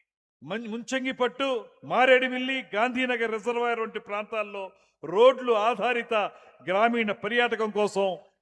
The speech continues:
కారవాన్ మరియు కారవాన్ పార్కుల ఏర్పాటు. కారవాన్ అంటే మీరందరూ అర్థం చేసుకోవాల్సింది, దానికి మీరు ప్రయాణం చేయటానికి ఒక బస్సు. అంటే ఆ బస్సు ఎలా ఉంటుందంటే మన ఇల్లులాగా ఉంటది. మీ ఇంటికంటే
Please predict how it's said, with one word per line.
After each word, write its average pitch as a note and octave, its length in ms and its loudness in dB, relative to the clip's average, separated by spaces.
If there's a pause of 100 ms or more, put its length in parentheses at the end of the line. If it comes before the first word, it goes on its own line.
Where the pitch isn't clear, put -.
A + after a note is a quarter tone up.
(120)
కారవాన్ A#3 560 8 (400)
మరియు A3 420 8 (280)
కారవాన్ G3+ 520 2
పార్కుల F3+ 400 4
ఏర్పాటు. C#3 480 -6 (420)
కారవాన్ A#3+ 420 8
అంటే A#3+ 440 4 (340)
మీరందరూ G#3 420 6
అర్థం A#3 240 0
చేసుకోవాల్సింది, A#3 640 2 (480)
దానికి A#3 420 2
మీరు G#3+ 140 2 (100)
ప్రయాణం A#3+ 440 4
చేయటానికి A#3 560 2 (380)
ఒక F#3 100 2 (100)
బస్సు. F3 300 0 (580)
అంటే G3 200 4
ఆ - 100 4
బస్సు A3+ 260 4
ఎలా B3 180 6
ఉంటుందంటే A#3 440 2 (460)
మన F#3+ 100 6 (120)
ఇల్లులాగా G3 420 6
ఉంటది. B2+ 260 -10 (480)
మీ G3 120 0 (140)
ఇంటికంటే A#3+ 520 0